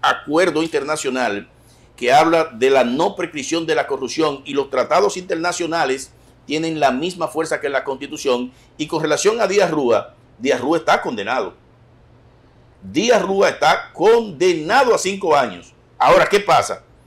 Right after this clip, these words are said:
Díaz Rúa apeló esa sentencia, está en apelación, no hay una sentencia que haya, que tenga la autoridad de la cosa irrevocablemente juzgada, y por lo tanto, Díaz Rúa,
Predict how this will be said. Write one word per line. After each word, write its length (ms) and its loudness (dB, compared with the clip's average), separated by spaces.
Díaz 280 -4
Rúa 560 2
apeló 440 -4
esa 160 -2
sentencia, 640 -4
está 320 -4
en 80 -8
apelación, 720 -2
no 120 -6
hay 100 -2
una 120 -4
sentencia 640 -2
que 80 -4
haya, 480 0
que 120 -8
tenga 340 -2
la 100 4
autoridad 440 0
de 80 2
la 100 0
cosa 260 -2
irrevocablemente 760 -2
juzgada, 480 0
y 40 -8
por 180 -4
lo 120 -4
tanto, 460 -2
Díaz 280 -4
Rúa, 440 -4